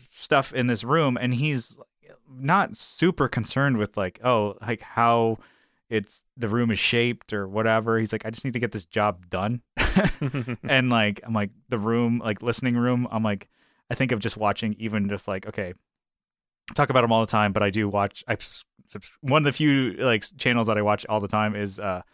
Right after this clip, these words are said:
Speaker 1: Fluff on,
Speaker 2: Mm-hmm.
Speaker 1: uh, Riff, Spears, and Gear. He talks about his, like, "I got my acoustic and I'm controlling the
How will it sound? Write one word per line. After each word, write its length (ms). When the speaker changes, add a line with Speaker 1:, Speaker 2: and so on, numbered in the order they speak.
Speaker 1:
Fluff 400
on, 220
Speaker 2:
Mm-hmm. 140
Speaker 1:
uh, 40
Riff, 180
Spears, 220
and 80
Gear. 280
He 140
talks 280
about 180
his, 140
like, 140
"I 140
got 140
my 120
acoustic 680
and 100
I'm 120
controlling 720
the 320